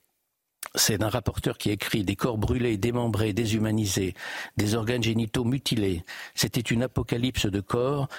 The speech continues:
Des femmes étaient sans leurs vêtements, sans haut ni bas. Des gens étaient coupés en deux, d'autres décapités. Il y avait des femmes dont le bassin était tout simplement brisé à cause de leur viol, les jambes en grand écart, et cetera, et cetera, et cetera. » J'ajoute que c'est dans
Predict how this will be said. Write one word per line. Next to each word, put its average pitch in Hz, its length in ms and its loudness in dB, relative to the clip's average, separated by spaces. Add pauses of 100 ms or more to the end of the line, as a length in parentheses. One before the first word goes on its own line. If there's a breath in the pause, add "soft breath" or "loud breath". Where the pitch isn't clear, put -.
(240 loud breath)
Des 107 140 2
femmes 123 260 0
étaient 110 200 0
sans 135 180 2
leurs 110 160 0
vêtements, 113 400 0
sans - 260 0
haut 123 140 0
ni 110 160 2
bas. 113 200 0
Des 110 160 0
gens 131 140 0
étaient 107 200 0
coupés 113 280 -2
en 101 160 0
deux, 117 300 0
d'autres 123 340 -2
décapités. 110 720 0 (380 loud breath)
Il 104 140 2
y 117 60 2
avait 113 120 2
des 113 140 0
femmes 127 240 2
dont 113 100 2
le 107 100 2
bassin 110 300 0
était 101 160 0
tout 131 100 0
simplement 110 460 0
brisé 107 380 2
à 107 40 -2
cause 104 200 0
de 104 60 2
leur 90 180 0
viol, 113 260 2
les 101 160 2
jambes 104 240 0
en 95 60 2
grand 104 280 0
écart, 107 400 -2 (480 loud breath)
et 107 80 2
cetera, 110 400 0
et 95 80 -4
cetera, 101 360 0
et 101 60 -4
cetera. » 104 460 0 (380 loud breath)
J'ajoute 139 420 0
que 117 320 0 (280)
c'est - 260 2
dans 98 440 0